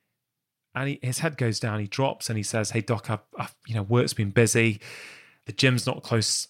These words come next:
to work. It's quite expensive to join. I've not actually been yet." And I remember thinking in that moment,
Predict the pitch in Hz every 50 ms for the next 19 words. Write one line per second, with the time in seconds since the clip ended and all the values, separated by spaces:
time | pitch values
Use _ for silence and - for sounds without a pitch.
0 | _ - - 113 95 107 117 113 110 107 - - - - - - - - - -
1 | - 123 123 123 - - 120 104 - 113 - - - 117 110 110 110 107 107 107
2 | 107 117 - _ _ _ _ - 110 107 104 110 107 110 113 117 117 113 - -
3 | _ - - 110 - - - - - 110 101 101 101 - 110 107 107 101 98 92
4 | 92 90 - _ _ _ _ _ _ _ _ _ _ _ _ _ _ _ _ _
5 | _ - 117 120 127 127 151 175 175 151 131 117 - - 117 - - - - 165
6 | 165 - 143 127 120 117 113 113 117 127 131 135 139 123 113 107 120